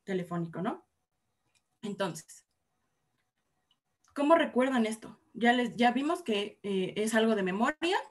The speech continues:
ya vimos que sí pueden hacerlo, y ya vimos que se trata de recordar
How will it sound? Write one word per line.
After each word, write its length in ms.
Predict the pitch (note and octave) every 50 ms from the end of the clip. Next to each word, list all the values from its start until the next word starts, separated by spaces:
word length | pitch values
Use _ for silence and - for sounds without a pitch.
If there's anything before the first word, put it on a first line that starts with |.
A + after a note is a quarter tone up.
| - _ _ _ _ _ _ _ _ _
ya 140 | - G#3+ A3
vimos 240 | A3+ A#3+ B3+ B3 A#3+
que 120 | - F#3+
sí 140 | F#3+ - A3+
pueden 320 | - G3+ G#3 G3+ G3 F#3 E3+
hacerlo, 580 | E3+ - B3+ D4+ E4 D4+ D4+ E4 A4 - - _ _ _ _ _ _ _ _ _ _ _ -
y 380 | A#3+ C4 C#4+ D4+ D#4+ D#4+ D4
ya 100 | B3+ C4 A#3
vimos 300 | A#3 A#3+ A#3 A#3+ A#3+ -
que 240 | - A3+ G#3+ A3 A3+
se 120 | A3 F#3+
trata 340 | F3 F#3 G3+ G3+ - A3 G#3
de 320 | G3 G3+ G3+ G#3 G#3 - -
recordar 680 | G3+ G3+ F#3+ F#3 - F#3 F3+ F3+ F#3+ G3 G3 G3+ -